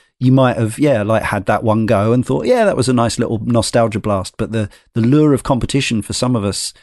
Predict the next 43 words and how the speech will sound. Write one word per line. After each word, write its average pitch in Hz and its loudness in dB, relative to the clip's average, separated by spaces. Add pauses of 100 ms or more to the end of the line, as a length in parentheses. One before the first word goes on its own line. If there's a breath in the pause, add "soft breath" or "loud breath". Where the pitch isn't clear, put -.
(460 soft breath)
is, 104 -4
and, 104 -2
and 113 -2
I 107 -2
guess 117 -2
that - -4
plays 107 -4
into 104 -6
achievements 110 -6
as 110 -8
well, 123 -2
but 120 -4 (120)
this - -6
is 107 -4
a 110 0
more, 107 0 (800 soft breath)
I 107 0
s-, - -2
uh, 123 -2 (100)
you 127 0
know, 95 -2
this 110 -2
is 104 -2
not 120 2
an 107 0
anti-achievement 107 0
thing, 104 -4
but 104 -4
I'd 104 -2
say 107 0
the 104 -6
sort 104 -6
of - -8
high 110 0
score 101 -4
chasing 104 -6
is 104 -4
a 107 -2
more 101 0
purist 107 -2
kind 101 -6
of 101 -8
form, 101 -6